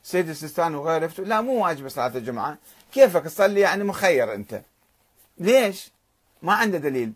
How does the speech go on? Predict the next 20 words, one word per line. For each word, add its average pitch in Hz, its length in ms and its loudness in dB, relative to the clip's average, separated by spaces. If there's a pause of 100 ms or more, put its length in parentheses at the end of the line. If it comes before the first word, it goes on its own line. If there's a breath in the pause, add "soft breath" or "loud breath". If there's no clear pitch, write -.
هو 165 160 -4
مقلد 185 400 0
الآخرين 143 560 -4
لأنه. 95 380 -12 (800 soft breath)
فتجميد، 185 1400 0 (840)
آه، 110 440 -6
الدين 175 560 -4 (180)
انتظارا 202 540 2
لخروج 185 520 -2
الإمام 143 500 -4 (640 soft breath)
ال-، 131 260 -4
الغائب، 123 500 -4 (140)
اللي 151 200 -10
هو 151 240 -6 (140)
أصلًا 151 220 -10
ما 151 120 -6
هو 170 80 -4
مولود 147 380 -8
حتى 117 300 -8
يغيب 101 280 -8